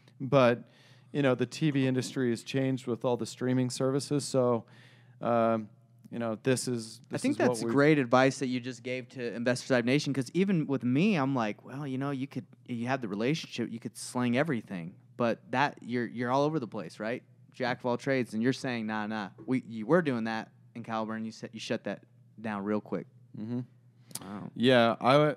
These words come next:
Speaker 1: in, in doing what I've done for as long as I have,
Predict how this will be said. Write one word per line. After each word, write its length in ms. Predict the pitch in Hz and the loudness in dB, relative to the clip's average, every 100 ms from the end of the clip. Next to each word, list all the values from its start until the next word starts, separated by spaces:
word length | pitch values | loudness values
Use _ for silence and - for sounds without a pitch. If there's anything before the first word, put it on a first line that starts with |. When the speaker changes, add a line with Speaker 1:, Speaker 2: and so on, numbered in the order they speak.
| - - - | -6 -20 -12
Speaker 1:
in, 280 | - 139 135 | -4 -2 -2
in 180 | - 131 | -2 -2
doing 300 | 120 156 180 | 2 2 4
what 120 | 156 | 4
I've 180 | 135 135 | 4 4
done 260 | 127 127 131 | 4 2 2
for 160 | 127 | 0
as 140 | 110 - | -2 0
long 280 | 110 123 131 | 2 2 2
as 100 | 135 | 0
I 80 | 123 | 0
have, 400 | 139 135 110 | 2 2 2